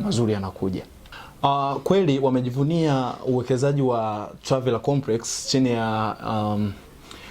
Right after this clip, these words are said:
ah, kakaangu mkubwa sana ambaye ni bosi wangu pia, C E O,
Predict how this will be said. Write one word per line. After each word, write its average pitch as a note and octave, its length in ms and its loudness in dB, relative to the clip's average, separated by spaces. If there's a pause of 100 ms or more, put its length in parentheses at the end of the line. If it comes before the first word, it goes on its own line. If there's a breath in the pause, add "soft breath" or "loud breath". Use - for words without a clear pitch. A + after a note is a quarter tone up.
(160 loud breath)
ah, - 180 -4
kakaangu B2 640 0
mkubwa A#2 580 2
sana B2 480 0
ambaye A#2 220 2
ni A2+ 60 0
bosi G#2+ 260 0
wangu B2 220 0
pia, A#2 300 0
C A#2 200 -2
E A#2+ 40 4
O, A#2+ 260 2